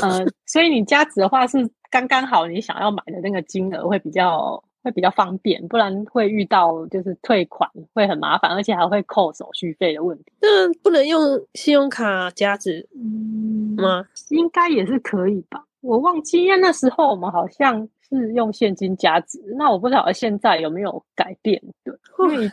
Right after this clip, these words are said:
Speaker 1: 毕竟也已经过了三年了，<laughs> 我不，
Speaker 2: <laughs>
Speaker 1: 不知道今年会不会有那个变化。
Speaker 2: 没有，听起来有点麻烦，幸好我有问你，
Speaker 1: 嗯。
Speaker 2: 不然我就
Speaker 1: <laughs>
Speaker 2: 完了，竟然还要
Speaker 1: 对，对，会场买东西是真的比较麻烦。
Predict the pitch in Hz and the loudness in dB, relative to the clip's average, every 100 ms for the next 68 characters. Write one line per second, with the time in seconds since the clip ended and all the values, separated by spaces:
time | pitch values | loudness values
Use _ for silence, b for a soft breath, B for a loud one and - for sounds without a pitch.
0 | - 254 254 220 214 190 208 220 240 196 | -2 0 2 2 2 0 -2 0 0 0
1 | 190 196 185 190 - 202 - - 240 220 | 0 0 0 0 -2 -6 -6 0 2 2
2 | 233 294 - 381 - 415 220 269 - 277 | 2 0 2 0 2 0 0 -10 -6 -2
3 | 302 277 277 269 277 180 214 208 214 208 | 0 0 0 0 2 0 0 -2 -2 -2
4 | 180 - 139 - 196 175 - 190 214 170 | -2 -6 -8 -10 -8 -6 -8 -4 -4 -4
5 | 175 185 - - _ 254 269 302 294 220 | 0 0 0 -8 _ 0 0 0 0 2
6 | 226 190 185 175 202 233 180 180 202 247 | 2 -2 -6 -10 -10 -8 -10 -10 -6 0
7 | 269 247 190 190 226 208 185 240 196 185 | 2 4 2 4 2 2 2 0 0 -6
8 | 214 208 233 175 175 190 196 196 202 214 | -8 0 0 0 -4 -4 -4 -4 -4 -2
9 | 214 208 _ 190 185 180 196 190 170 - | -2 -6 _ 0 0 -2 -6 -4 -4 -2
10 | 247 202 175 - 262 262 262 311 277 240 | -2 -2 -2 0 2 2 2 2 0 -2
11 | 196 180 175 226 247 226 226 208 208 196 | -2 -4 -2 -2 0 -2 -2 -4 -6 -6
12 | 180 190 185 - 208 - | -8 -10 -8 -6 -4 -4